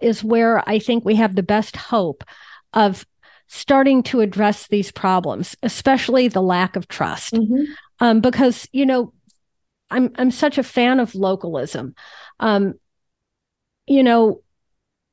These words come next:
Speaker 1: because this is where people can meet as individuals and get to know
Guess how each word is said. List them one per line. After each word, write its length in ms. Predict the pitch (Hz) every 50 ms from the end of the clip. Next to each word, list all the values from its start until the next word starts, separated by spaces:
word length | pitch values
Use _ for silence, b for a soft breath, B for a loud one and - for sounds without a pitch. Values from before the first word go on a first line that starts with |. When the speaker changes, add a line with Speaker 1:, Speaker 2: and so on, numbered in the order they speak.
| _ - 226
Speaker 1:
because 440 | - 269 247 - 269 254 208 - -
this 260 | 196 220 277 277 -
is 160 | 302 262 -
where 280 | 220 220 220 214 214 208
people 420 | 214 - - 269 262 - 247 247 233
can 240 | - - 226 208 208
meet 260 | 208 208 208 202 -
as 180 | - 220 - -
individuals 800 | 208 202 196 180 180 262 262 233 254 254 233 240 233 226 220 -
and 200 | - 214 202 196
get 180 | 208 185 190 -
to 120 | - 190
know 540 | 190 196 202 233 240 247 240 233 240 214